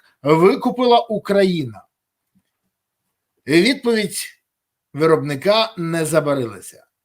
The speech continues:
Він повідомив, що міністр не знає, скільки виробляє Mavic, міністр не каже правду,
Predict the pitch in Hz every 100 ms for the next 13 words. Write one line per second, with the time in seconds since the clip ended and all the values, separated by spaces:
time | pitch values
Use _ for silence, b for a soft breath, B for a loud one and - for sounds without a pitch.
0 | _ _ _ 123 185 320 277 294 269 262
1 | 156 127 - - 160 160 151 143 120 -
2 | - _ _ 139 180 196 202 202 190 -
3 | 147 160 196 226 147 - _ _ _ _
4 | _ _ _ _ 110 139 156 135 120 -
5 | 185 151 147 131 127 131 120 123 170 185
6 | 175 _ _ _ - 175 240 262 226 -
7 | 233 190 - _ 180 196 220 180 131 90
8 | _ _ _ - 139 107 120 - 156 208
9 | 175 180 190 -